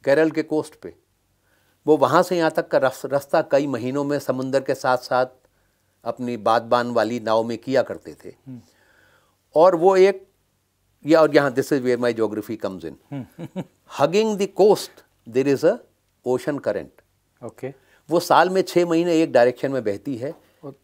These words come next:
Speaker 1: अरब
Speaker 2: वा-
Speaker 1: से होके, काठियावाड़ के कोस्ट से होके, वेस्ट कोस्ट से होके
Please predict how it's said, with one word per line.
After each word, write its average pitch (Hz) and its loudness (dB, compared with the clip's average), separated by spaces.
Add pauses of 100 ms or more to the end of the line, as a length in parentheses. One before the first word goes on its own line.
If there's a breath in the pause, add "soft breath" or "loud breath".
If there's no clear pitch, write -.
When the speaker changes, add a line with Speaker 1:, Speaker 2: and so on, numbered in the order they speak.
(300)
Speaker 1:
अरब 185 6
Speaker 2:
वा- 190 -6
Speaker 1:
से 180 4
होके, 147 4
काठियावाड़ 135 4
के 135 0
कोस्ट 131 -4
से 139 -2
होके, 123 0
वेस्ट 127 0
कोस्ट 127 -6
से 127 -6
होके 127 -2